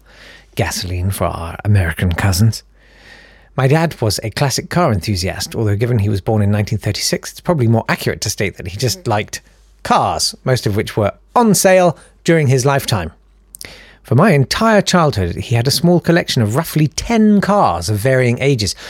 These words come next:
Where did he put them? The oldest being his first ever car, a bright yellow Austin seven Chummy Tourer. Oh. That must have been gorgeous. That was roughly the same age he was. Uh, through to the newest of the bunch,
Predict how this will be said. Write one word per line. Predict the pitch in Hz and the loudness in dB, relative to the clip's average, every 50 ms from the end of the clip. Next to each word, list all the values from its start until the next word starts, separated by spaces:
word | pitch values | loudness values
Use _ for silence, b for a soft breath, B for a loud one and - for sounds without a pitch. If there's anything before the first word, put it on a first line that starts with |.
| B B | B B
Where | B 415 427 381 | B 4 4 4
did | 370 202 | 4 4
he | 190 156 | 4 2
put | - - 320 381 392 381 | 4 2 2 2 2 2
them? | 370 359 320 185 120 95 - _ _ _ _ _ B B B B B B B B B B B | 2 4 4 4 2 0 -2 _ _ _ _ _ B B B B B B B B B B B
The | 143 - | -4 0
oldest | - 170 180 175 170 151 - - | 2 4 4 4 4 2 0 0
being | - 147 139 131 101 | 0 2 2 2 2
his | 95 123 113 | 2 0 0
first | - - - 160 165 143 - | 0 0 0 2 2 2 0
ever | - - 202 175 | 0 0 0 0
car, | - - - 95 87 82 82 - B B B B B B | -2 -4 -4 -4 -4 -4 -6 -10 B B B B B B
a | - 117 | -8 -4
bright | - 147 165 190 185 175 | 0 2 2 2 2 0
yellow | 170 143 147 135 127 131 135 - - | 0 2 4 4 6 4 4 2 0
Austin | - 151 - - - 156 151 | -2 -4 -2 0 2 4 4
seven | 139 - - 147 131 107 117 117 120 117 | 4 2 2 0 2 2 4 4 2 2
Chummy | - - - 156 151 147 143 135 | 2 0 0 2 4 4 4 2
Tourer. | - - - 175 156 120 87 80 - - _ _ _ _ - - | 2 2 2 4 4 4 2 0 -4 -8 _ _ _ _ -4 -2
Oh. | 139 139 127 113 107 101 92 87 87 87 85 82 80 78 82 85 57 - - - _ _ _ _ _ _ _ _ _ _ _ _ _ _ _ _ _ _ _ _ _ - | 0 0 2 0 0 0 -2 -4 -4 -6 -8 -10 -12 -14 -14 -14 -16 -16 -20 -20 _ _ _ _ _ _ _ _ _ _ _ _ _ _ _ _ _ _ _ _ _ -4
That | - 180 - - | -4 -2 -2 -2
must | 131 131 - - | -2 -2 -2 -2
have | 147 | 0
been | 156 160 156 131 110 107 | 2 4 4 2 2 0
gorgeous. | 110 139 196 240 240 214 185 - - 113 80 - - - - | 2 4 6 6 6 6 4 4 2 -2 -2 -2 -4 -6 -6
That | - - - | -6 -4 -2
was | 147 123 | -2 0
roughly | 139 185 - - 139 127 | 0 0 -2 0 -2 -2
the | 120 | 0
same | - - 139 135 | 0 0 2 2
age | 131 127 123 - | 2 2 2 2
he | - 175 | 2 2
was. | 131 107 87 - - - B B B B B B B B B B | 2 2 0 -2 -6 -12 B B B B B B B B B B
Uh, | - 113 110 107 110 | -4 -2 0 0 0
through | - - - 165 160 | -2 0 2 0 2
to | - 127 | 2 2
the | 113 131 | 2 4
newest | 135 165 214 220 156 - - | 4 6 6 4 2 2 0
of | 104 | -2
the | 92 | 0
bunch, | 82 104 107 104 - - | 0 0 0 -2 -2 -4